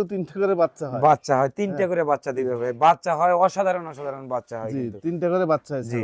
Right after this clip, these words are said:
Speaker 1: ছাগলটার, হ্যাঁ, যেটা আমি জানি, এই জন্য আমি বললাম।
Speaker 2: জি, জি ভাই।
Speaker 1: ভাই, এটা কত দাম চাচ্ছেন?
Speaker 2: ভাই, এটা পঁচাত্তর দাম চাওয়া ভাই, একদম সত্তর হাজার টাকা দাম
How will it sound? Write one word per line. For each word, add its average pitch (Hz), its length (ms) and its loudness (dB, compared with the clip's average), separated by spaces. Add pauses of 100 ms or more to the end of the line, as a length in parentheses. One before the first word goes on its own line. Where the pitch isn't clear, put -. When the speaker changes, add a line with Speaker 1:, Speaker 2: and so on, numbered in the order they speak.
Speaker 1:
ছাগলটার, 98 160 -12
হ্যাঁ, 156 280 -10
যেটা 151 220 -4
আমি 180 160 2
জানি, 185 360 4
এই 180 140 -6
জন্য 170 180 -8
আমি 160 160 -4
বললাম। 117 300 -8
Speaker 2:
জি, 120 200 -4
জি 104 120 -8
ভাই। 90 220 -12
Speaker 1:
ভাই, 143 180 -4
এটা 180 200 -4
কত 170 180 2
দাম 143 160 -2
চাচ্ছেন? 127 240 -12
Speaker 2:
ভাই, 160 200 4
এটা 175 180 -2
পঁচাত্তর 170 460 -6
দাম 160 220 0
চাওয়া 160 180 -2
ভাই, 165 180 -2
একদম 151 280 -4
সত্তর 170 440 -10
হাজার 143 200 -8
টাকা 127 160 -8
দাম 117 160 -10